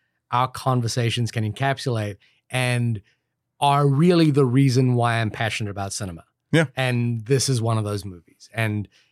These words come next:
Speaker 1: and I don't think it's medicine. I don't think it's like, you know, you should watch it with a, uh, you know, as it's gonna be good for you kind of thing. I think it's an extraordinary piece of cinema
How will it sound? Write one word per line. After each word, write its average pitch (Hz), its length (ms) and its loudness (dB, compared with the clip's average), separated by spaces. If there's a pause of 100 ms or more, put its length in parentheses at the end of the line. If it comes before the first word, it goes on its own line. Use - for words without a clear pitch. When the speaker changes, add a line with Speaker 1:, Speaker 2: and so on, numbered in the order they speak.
(120)
Speaker 1:
and 127 140 -2
I 123 60 -2
don't 139 300 0
think 127 200 -2
it's - 280 -6
medicine. 117 440 -2
I 107 60 -4
don't 117 220 -2
think 110 140 -6
it's 110 220 -10
like, 104 280 -10 (760)
you 143 120 0
know, 110 160 0
you 113 220 -4
should 107 200 -4
watch 113 280 -2
it 120 100 -10
with 113 180 -8
a, 107 320 -6 (140)
uh, 104 200 -20 (120)
you 117 100 -10
know, 107 120 -4
as 107 160 -4
it's 113 300 -16
gonna 113 160 -2
be 110 100 -2
good 113 180 0
for - 100 -10
you 110 100 -8
kind 110 160 -2
of 107 60 -6
thing. 107 240 -4 (360)
I 127 100 -2
think 123 280 -2 (240)
it's - 400 -2 (480)
an 135 120 0
extraordinary 139 840 2
piece 127 340 -4
of 107 100 -10
cinema 110 600 -2